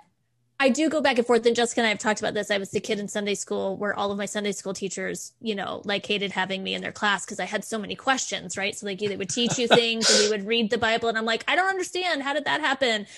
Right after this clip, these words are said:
Or, "Why did this happen like that? That doesn't make sense." And so they would, you know, I wasn't the one that would just be like, "Oh, okay, yeah, let's just regurgitate everything that we've been told." Um, and so <laughs> I've kind of had that same philosophy growing up, like, things,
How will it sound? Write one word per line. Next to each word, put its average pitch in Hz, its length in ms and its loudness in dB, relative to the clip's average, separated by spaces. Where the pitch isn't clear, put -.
Or, 226 220 2
"Why 233 260 2
did 240 180 2
this 262 180 2
happen 254 300 0
like 226 160 -2
that? 220 120 2
That 208 280 -2
doesn't 226 400 0
make 220 200 -2
sense." 247 340 -2
And 214 140 -2
so 247 80 4
they 233 120 6
would, 233 200 2
you 247 120 0
know, 202 240 -2
I 220 120 4
wasn't 233 320 4
the 226 80 2
one 214 180 2
that 214 140 0
would 208 100 -2
just - 160 -8
be 233 100 4
like, 208 220 0
"Oh, 403 220 4
okay, 269 340 2
yeah, 294 320 4
let's 226 260 2
just - 320 0
regurgitate 208 680 0
everything 196 420 -2
that - 120 -6
we've 196 200 -2
been 190 140 -4
told." 214 420 0
Um, 202 420 2
and 240 200 0
so 220 560 4
<laughs> - 840 -2
I've 285 160 4
kind 311 200 2
of 311 60 2
had 302 200 2
that 254 140 0
same 247 200 4
philosophy 233 420 2
growing 214 320 0
up, 233 160 2
like, 220 240 0
things, 226 340 2